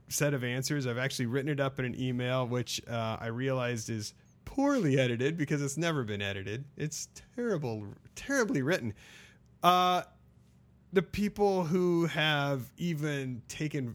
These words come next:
step one after asking for that, uh, are few and far between, and I'm super impressed and, and proud of those who do follow it.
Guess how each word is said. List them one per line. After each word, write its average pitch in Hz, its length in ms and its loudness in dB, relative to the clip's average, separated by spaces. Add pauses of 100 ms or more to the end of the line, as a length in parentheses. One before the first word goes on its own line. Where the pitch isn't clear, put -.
(140)
step - 360 -2
one 127 460 0
after 127 300 0
asking 120 400 -2
for 107 160 -4
that, 104 300 -2 (220)
uh, 120 120 -6 (100)
are 123 240 -2
few 139 480 -2
and 120 100 -2
far 120 200 -2
between, 110 400 -4
and 110 120 -2
I'm 113 140 -2
super 165 500 2
impressed 127 540 -2
and, 117 260 -4
and 120 160 -6
proud 127 280 0
of 117 100 -4
those 123 280 -2
who 110 320 -4 (380)
do 180 140 8
follow 214 400 2
it. 247 180 -4